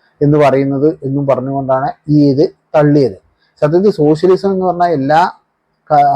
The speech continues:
അവസരങ്ങളിലുള്ള സമത്വമല്ല സോഷ്യലിസം എന്ന് പറഞ്ഞാൽ. അവ-, സോഷ്യലിസം എന്ന വാക്ക് ഭരണഘടനയിൽ ഇല്ലെങ്കിൽ പോലും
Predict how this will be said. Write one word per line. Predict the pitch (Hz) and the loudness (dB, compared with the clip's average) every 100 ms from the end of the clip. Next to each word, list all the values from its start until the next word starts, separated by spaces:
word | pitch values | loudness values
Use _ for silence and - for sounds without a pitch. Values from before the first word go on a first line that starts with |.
| 131 135 | 0 -2
അവസരങ്ങളിലുള്ള | 143 - 156 156 170 175 170 160 | -2 -2 -2 2 2 2 4 2
സമത്വമല്ല | - 135 131 - _ 160 151 123 127 127 | -2 -8 -10 -12 _ -4 -2 -2 -2 -2
സോഷ്യലിസം | 123 113 110 110 107 | -4 -6 -8 -8 -10
എന്ന് | 107 | -10
പറഞ്ഞാൽ. | 101 110 113 | -12 -12 -12
അവ-, | 131 - | -12 -8
സോഷ്യലിസം | 135 139 170 165 165 175 | -2 0 2 0 0 0
എന്ന | 160 156 | 2 2
വാക്ക് | 131 127 156 | 2 0 0
ഭരണഘടനയിൽ | 135 123 135 135 151 139 | -2 -2 -4 -4 -2 -2
ഇല്ലെങ്കിൽ | 127 127 139 | -2 -4 -4
പോലും | 139 139 | -2 -2